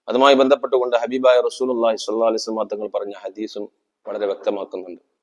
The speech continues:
ഇത് സംബന്ധമായി മഹാനായ അബൂ ഹുറൈറ റളിയല്ലാഹു അൻഹു തൊട്ടൊരു ഹദീസ് ഉദ്ധരിക്കുന്നത് നമുക്ക് കാണാം. "മൻ സ്വാമ യൗമ സബഅത്തിൻ വ ഇശ്രീന മിൻ റജബ് കുതിബ ലഹു സിയാമു സിത്തീന ശഹ്റ." ആരെങ്കിലും പരിശുദ്ധമായ റജബ് ഇരുപത്തിയേഴിന്റെ അന്ന്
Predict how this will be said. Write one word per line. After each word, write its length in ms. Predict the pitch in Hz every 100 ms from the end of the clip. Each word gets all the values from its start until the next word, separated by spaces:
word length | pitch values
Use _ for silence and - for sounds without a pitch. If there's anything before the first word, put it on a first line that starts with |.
| _
ഇത് 140 | 117
സംബന്ധമായി 720 | 135 139 143 147 135 127 123
മഹാനായ 500 | 123 113 123 127 123
അബൂ 280 | 120 107 123 143
ഹുറൈറ 260 | 127 131
റളിയല്ലാഹു 520 | 120 120 123 120 113
അൻഹു 120 | 117 110
തൊട്ടൊരു 320 | 110 101 101
ഹദീസ് 440 | 98 107 107 -
ഉദ്ധരിക്കുന്നത് 460 | 104 104 98 101 104
നമുക്ക് 240 | 98 -
കാണാം. 320 | 92 92 92 90 _ _ _ _ _ _ _ _ _ _ -
"മൻ 160 | 139
സ്വാമ 440 | 147 135 131 143 143
യൗമ 360 | 131 135 139
സബഅത്തിൻ 640 | 135 - 117 - 143 143 135
വ 80 | 123
ഇശ്രീന 440 | 110 - 123 127
മിൻ 200 | 117 107 101
റജബ് 340 | 98 110 120 147 _ _ _ _ _ _ _ _ _ _
കുതിബ 300 | 131 127 165
ലഹു 500 | 170 147 135 127 113 -
സിയാമു 500 | - 107 120 117 110
സിത്തീന 500 | - 98 - 110 98
ശഹ്റ." 320 | - 95 87 92 _ _ _ _ _ _ _ _ _ _ _ _ _ _ _ -
ആരെങ്കിലും 580 | 123 147 160 160 165 160
പരിശുദ്ധമായ 640 | 147 139 151 151 156 151
റജബ് 360 | 143 127 139 151
ഇരുപത്തിയേഴിന്റെ 840 | 139 135 143 - 147 147 147 143
അന്ന് 280 | 127 117